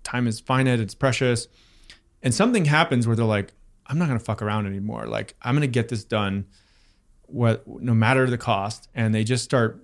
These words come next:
really buckling down. They find this source of energy. And so, you know,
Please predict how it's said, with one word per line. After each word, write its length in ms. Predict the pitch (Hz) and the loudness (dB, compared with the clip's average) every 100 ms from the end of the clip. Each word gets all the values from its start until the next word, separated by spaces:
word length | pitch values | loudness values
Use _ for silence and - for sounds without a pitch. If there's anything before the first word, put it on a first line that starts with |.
| 147 | -2
really 300 | 135 143 123 | 4 4 4
buckling 420 | 113 117 113 110 | 2 0 0 -2
down. 220 | 104 95 | 0 -2
They 100 | 104 | -4
find 320 | 110 131 127 123 | -2 0 2 2
this 120 | - | 0
source 280 | 123 113 110 | -2 -2 -2
of 80 | |
energy. 400 | 107 110 107 104 | -2 -2 -2 -4
And 100 | 104 | -8
so, 300 | 107 113 107 - - _ _ _ _ _ _ | -2 0 0 -4 -16 _ _ _ _ _ _
you 80 | 139 | 2
know, 260 | 113 104 | 4 2